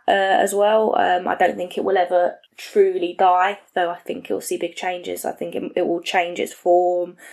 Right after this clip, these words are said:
more specialist publications and more kind of long form, um, and less daily, uh, stuff, I think, is probably more likely. Um, but it's just me, kind of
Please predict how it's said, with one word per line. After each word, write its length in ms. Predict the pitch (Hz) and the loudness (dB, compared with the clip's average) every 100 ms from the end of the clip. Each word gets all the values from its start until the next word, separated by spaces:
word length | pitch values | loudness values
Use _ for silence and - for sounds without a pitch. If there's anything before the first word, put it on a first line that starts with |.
| - _ | -20 _
more 240 | 175 170 170 | -4 -4 -2
specialist 520 | - 160 175 165 - | -4 -4 -4 -6 -2
publications 920 | 175 170 165 170 170 - 170 170 - | -2 -2 -2 -2 -2 -6 -6 -6 -8
and 400 | 160 156 170 175 - - - _ | -8 -8 -14 -18 -18 -18 -18 _
more 260 | 185 175 165 | 4 4 4
kind 300 | 180 170 170 | 0 0 0
of 160 | 175 - _ | -2 -6 _
long 280 | 185 170 170 | -2 0 0
form, 680 | - 175 170 170 170 170 175 - | -8 -4 -2 -2 -6 -12 -20 -10
um, 500 | 175 170 170 170 170 170 | -8 -6 -8 -10 -12 -10
and 420 | 170 165 165 165 - | -10 -12 -16 -18 -14
less 300 | - 170 - | -6 -6 -6
daily, 640 | - 170 170 170 160 165 - _ | -2 0 0 0 0 -2 -14 _
uh, 420 | 175 170 170 - | -4 -2 0 -2
stuff, 400 | - - 165 160 | -2 -2 -2 -2
I 60 | 170 | -6
think, 260 | 165 165 170 | -8 -6 -8
is 80 | |
probably 340 | 170 175 175 170 | -6 -6 -4 -4
more 200 | 180 180 | -4 -4
likely. 460 | 180 180 180 185 _ _ | -2 -2 -2 -4 _ _
Um, 440 | 165 170 170 165 - | 2 4 2 -4 -2
but 300 | - - _ - | -2 -2 _ -16
it's 140 | - - | -16 -12
just 260 | - - | -12 -10
me, 240 | - 180 - | -8 -8 -8
kind 200 | 170 | -10
of 100 | 170 | -8